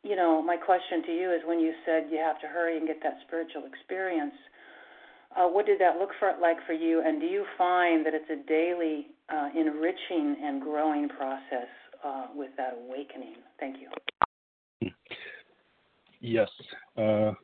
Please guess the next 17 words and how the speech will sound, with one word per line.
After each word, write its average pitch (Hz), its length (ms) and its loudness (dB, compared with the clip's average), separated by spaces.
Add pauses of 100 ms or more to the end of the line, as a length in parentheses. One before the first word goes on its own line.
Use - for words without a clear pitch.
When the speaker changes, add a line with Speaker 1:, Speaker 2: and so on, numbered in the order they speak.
(140)
Speaker 2:
that's 180 220 4
a 165 40 4
good 139 140 8
que-, 127 260 6
thanks, 143 220 4
Christina. 107 300 0
That's 135 180 2
a 170 40 2
good 147 160 6
question. 113 400 6 (560)
Um, 113 340 8 (540)
hmm, 95 120 -8 (100)
let 113 100 -4
me 127 140 -6
think - 120 -6
how 113 100 0
to 98 140 0